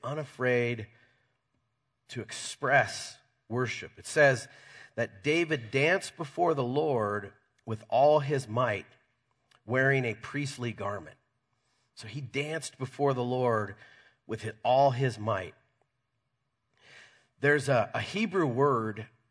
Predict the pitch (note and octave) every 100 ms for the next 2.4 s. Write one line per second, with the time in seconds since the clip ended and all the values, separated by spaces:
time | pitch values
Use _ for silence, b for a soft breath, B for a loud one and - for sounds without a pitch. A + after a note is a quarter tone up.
0 | - - B2+ G2+ - C#3+ B2+ C3 B2+ G#2
1 | D2+ - _ _ _ _ _ _ _ -
2 | A#2+ A#2 A2